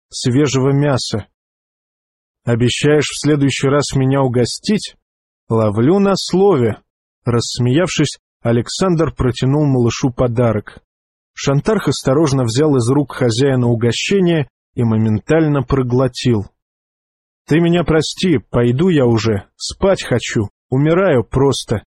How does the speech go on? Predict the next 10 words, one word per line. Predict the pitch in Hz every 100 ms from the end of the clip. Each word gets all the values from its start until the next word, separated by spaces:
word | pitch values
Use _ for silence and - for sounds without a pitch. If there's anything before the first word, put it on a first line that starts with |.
| _ _ _
Увидимся | 120 117 185 185 175 - 156
завтра". | 147 165 - 123 107 - _ _ _ _ _ _ _ _ _ _ -
Бер | 117 147 196
напоследок | 175 143 135 - 143 160 139 -
погладил | 127 113 135 147 127
зверя | 113 113 139 180 175 127 _ _ -
и | 123
вышел | 113 151 - 147
из | 135 139
загона. | 117 123 127 123 123 107 98